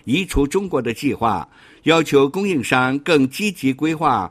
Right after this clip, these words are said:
把组装移往印度和越南等国，并寻求减少对鸿海等台湾组装厂的依赖。报道指出，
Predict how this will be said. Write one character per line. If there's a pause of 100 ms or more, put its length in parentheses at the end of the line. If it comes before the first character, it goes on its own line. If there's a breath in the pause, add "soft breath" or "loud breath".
(200 loud breath)
把
组
装
移
往
印
度
和
越
南
等
国， (360 loud breath)
并
寻
求
减
少 (240 loud breath)
对
鸿
海
等
台
湾
组
装
厂
的
依
赖。 (680 soft breath)
报
道
指
出，